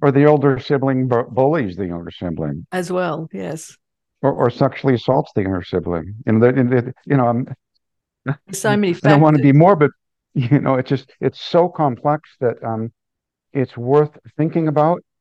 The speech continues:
Speaker 1: But from my perspective at this point in time, um, the extent that we spend a lot of time pursuing answers to those very difficult questions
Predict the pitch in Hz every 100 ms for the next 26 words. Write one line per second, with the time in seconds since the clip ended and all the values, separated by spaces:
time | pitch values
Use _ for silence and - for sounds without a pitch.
0 | _ _ - 120 117 117 113 120 127 131
1 | - 123 - 117 104 98 110 - 120 113
2 | 110 95 - 113 120 131 113 104 _ _
3 | _ _ - 113 107 110 131 113 - -
4 | 139 143 131 123 110 113 117 113 - 131
5 | 123 120 117 113 107 107 - 113 113 110
6 | 113 - _ _ - 110 - 131 123 117
7 | 120 120 117 - 117 - 107 104 95 92
8 | 123 160 117 - 98 92 90 101 95 -
9 | 101 90 90